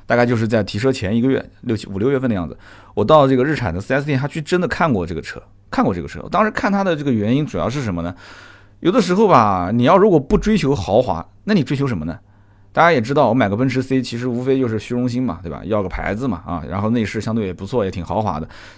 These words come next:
最起码是我以前C R V的这个车解决不了的那些问题，在一辆奔驰 C 上都能解决，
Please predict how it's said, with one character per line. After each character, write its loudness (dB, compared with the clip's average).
最 2
起 2
码 4
是 -2
我 2
以 -4
前 -2
C 2
R 8
V 4
的 6
这 -6
个 -2
车 -4
解 -4
决 -2
不 2
了 4
的 -6
那 -2
些 0
问 -2
题， -10
在 0
一 0
辆 0
奔 2
驰 -2
C -4
上 0
都 0
能 2
解 -6
决， -12